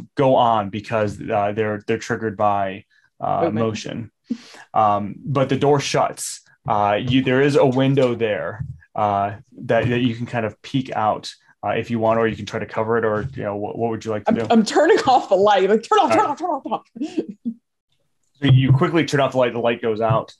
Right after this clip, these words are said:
Speaker 1: Um, and, uh, you're just gonna kind of stand there to the side. What?
Speaker 2: I'm, I, "Captain, Captain."
Speaker 1: Oh, it, it, I, I apologize. You do also take a point of stress for seeing
Speaker 2: Yeah,
Speaker 1: this. This is the
Speaker 2: absolutely,
Speaker 1: first
Speaker 2: absolutely.
Speaker 1: time you see this.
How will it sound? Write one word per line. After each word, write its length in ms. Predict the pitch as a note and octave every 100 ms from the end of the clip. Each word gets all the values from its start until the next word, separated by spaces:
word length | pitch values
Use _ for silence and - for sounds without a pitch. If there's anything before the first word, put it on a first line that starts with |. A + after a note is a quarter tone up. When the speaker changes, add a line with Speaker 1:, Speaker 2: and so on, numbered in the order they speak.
| _ - _ -
Speaker 1:
Um, 460 | G#2+ G2+ G#2 G#2+ - -
and, 720 | A#2 A2 G#2+ G#2+ G#2+ G#2+ G#2 -
uh, 300 | - G#2+ G#2 G#2
you're 100 | -
just 160 | G#2+ G#2
gonna 360 | A2 G2 G#2 A#2+ B2+
kind 160 | - G#2
of 120 | G2 C3 -
stand 300 | - D3 D3
there 80 |
to 100 | C#3
the 60 | C3
side. 420 | D#3+ D#3 D#3 D3
What? 140 | B2+ - - - - _
Speaker 2:
I'm, 260 | G#3 G#3 -
I, 200 | G#3+ G3 - _ _ _
"Captain, 380 | - - - - _ _ _ _ _ _ _ _ -
Captain." 340 | - - - - _ _ _ _ _ _ - D3 -
Speaker 1:
Oh, 180 | D#3 D3+
it, 120 | D#3+ D3+
it, 180 | B2+ - -
I, 220 | D3 C#3+
I 120 | C3+
apologize. 500 | B2 C3+ B2 A#2 G#2
You 160 | C3 C3+
do 240 | C#3 D3+
also 300 | C3+ C3 -
take 280 | A#2 A#2+ G#2+
a 40 | G#2+
point 240 | A#2+ A2
of 80 | G#2
stress 280 | - G#2+ -
for 120 | -
seeing 240 | - G#2+
Speaker 2:
Yeah, 100 | -
Speaker 1:
this. 180 | - G3+
This 0 |
is 40 |
the 40 | -
Speaker 2:
absolutely, 260 | D#3+ C#3+ C3+
Speaker 1:
first 200 | A2+ A#2
Speaker 2:
absolutely. 100 | G#2+
Speaker 1:
time 40 |
you 80 | G#2
see 140 | -
this. 340 | - - -